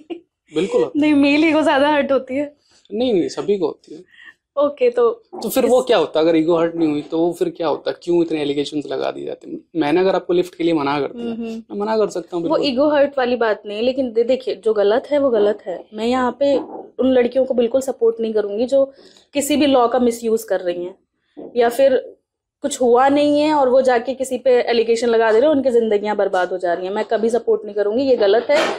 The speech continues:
Speaker 2: अगर लड़के की तरफ से हो रहा है तो गलत है, लड़की की तरफ से हो रहा है तो भी गलत है। फेमिनिज्म
Speaker 1: हमारा स्टैंड कौन लेगा?
Speaker 2: इक्वालिटी की बात करता है।
Speaker 1: आप अगर स्टैंड
Speaker 2: Feminism is not about women only। I am saying feminism is about all the genders। जब फेमिनिज्म बात कर रहा है ना,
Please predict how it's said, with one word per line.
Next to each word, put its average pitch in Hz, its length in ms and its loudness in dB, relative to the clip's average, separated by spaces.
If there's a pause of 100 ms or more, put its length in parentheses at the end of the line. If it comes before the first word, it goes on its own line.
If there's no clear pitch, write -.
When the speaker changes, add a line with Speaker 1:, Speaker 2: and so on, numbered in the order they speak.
(200)
Speaker 2:
अगर 233 140 2
लड़के 247 320 2
की 277 100 0
तरफ 262 220 0
से 277 140 -2
हो 262 100 4
रहा 254 100 2
है 262 60 -2
तो 262 120 2
गलत 262 260 2
है, 339 60 2
लड़की 254 360 0
की 294 60 -2
तरफ 269 220 0
से 262 140 -2
हो 269 40 4
रहा 311 60 4
है 349 60 -2
तो 285 120 2
भी 226 120 2
गलत 180 300 0
है। 175 120 -8 (260)
फेमिनिज्म 269 580 2
Speaker 1:
हमारा 349 220 2
स्टैंड 370 320 0
कौन 339 100 2
लेगा? 302 120 6
Speaker 2:
इक्वालिटी 254 300 2
की 233 120 -6
बात 190 240 -2
करता - 300 -10
है। 185 160 -10 (300)
Speaker 1:
आप 147 340 -4
अगर 143 200 -4
स्टैंड - 280 -2
Speaker 2:
Feminism 330 500 4
is 277 200 0
not 285 240 4
about 285 320 2
women 220 340 -2
only। 170 300 -8 (520)
I 240 100 2
am 269 60 2
saying 277 340 0
feminism 240 440 2
is 262 280 -4 (460)
about 240 220 2 (300)
all 233 240 4
the 220 140 2
genders। 185 440 -4 (400)
जब 240 80 0
फेमिनिज्म 240 600 2
बात 226 260 0
कर 233 160 0
रहा 208 140 2
है 196 80 0
ना, 302 200 -4